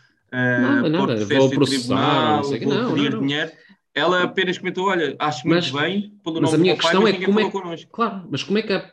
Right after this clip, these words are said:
Speaker 2: é possível que ela dizendo isso venham logo atacá-la? Quer dizer,
Speaker 1: Sim.
Speaker 2: isto, isto, isto está de tal forma que as pessoas se parassem um bocadinho,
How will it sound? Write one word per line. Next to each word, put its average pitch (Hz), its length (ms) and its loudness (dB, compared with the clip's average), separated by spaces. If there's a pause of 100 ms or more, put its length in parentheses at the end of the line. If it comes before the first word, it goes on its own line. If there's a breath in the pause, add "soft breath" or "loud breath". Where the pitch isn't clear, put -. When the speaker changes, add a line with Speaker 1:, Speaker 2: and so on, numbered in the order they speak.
(120)
Speaker 2:
é 175 80 0
possível 170 600 -4 (100)
que - 80 -4
ela 170 180 2
dizendo 151 480 2
isso 165 320 -6
venham 196 320 0 (100)
logo 131 680 -4 (420)
atacá-la? 185 640 -2 (360)
Quer - 120 -6
dizer, 156 200 0
Speaker 1:
Sim. 127 140 -8
Speaker 2:
isto, - 320 -4
isto, - 320 -8
isto 165 160 -8
está 220 200 -4
de 214 120 -12
tal 190 160 2
forma 156 480 0
que - 80 -6
as - 80 -8
pessoas 196 400 0 (220 soft breath)
se - 280 -8
parassem 156 680 -2
um 175 160 4
bocadinho, 139 640 2